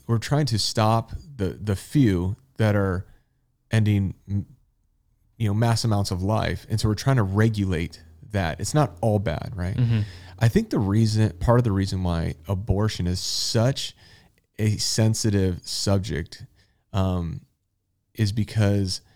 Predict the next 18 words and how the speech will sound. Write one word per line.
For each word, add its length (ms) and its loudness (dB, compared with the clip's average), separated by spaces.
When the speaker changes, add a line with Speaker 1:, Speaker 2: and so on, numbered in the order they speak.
Speaker 1:
there 120 4
is 260 2
no 120 4
middle 260 2
ground 300 -4
with 160 -8
it. 140 -10
That 160 2
I 80 4
think 340 0
that 340 0
there 140 0
are 60 0
people 380 0
who 120 2
th-, 280 -10
who 60 -2
th-, 40 -4